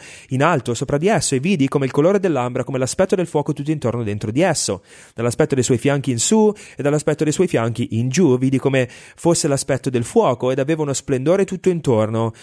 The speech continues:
come l'aspetto dell'arco che è nella nuvola del giorno della pioggia,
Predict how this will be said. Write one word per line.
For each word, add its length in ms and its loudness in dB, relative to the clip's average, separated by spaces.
come 180 -4
l'aspetto 380 2
dell'arco 600 0
che 260 0
è 400 2
nella 440 0
nuvola 380 2
del 120 0
giorno 300 0
della 140 2
pioggia, 460 2